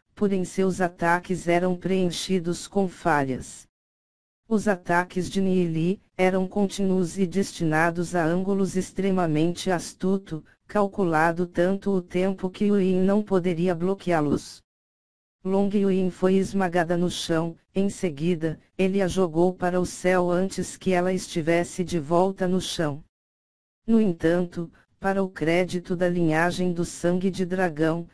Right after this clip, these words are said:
seu corpo era realmente poderoso.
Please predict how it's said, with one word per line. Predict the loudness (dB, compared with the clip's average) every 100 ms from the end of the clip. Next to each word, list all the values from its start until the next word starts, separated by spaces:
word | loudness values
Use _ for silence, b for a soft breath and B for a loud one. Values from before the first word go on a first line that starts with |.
| b
seu | -10 0 0
corpo | 0 2 2 2 -2 0
era | 2 2
realmente | 2 2 2 2 2 0 -2 -6
poderoso. | 0 0 2 2 4 2 0 -8 -14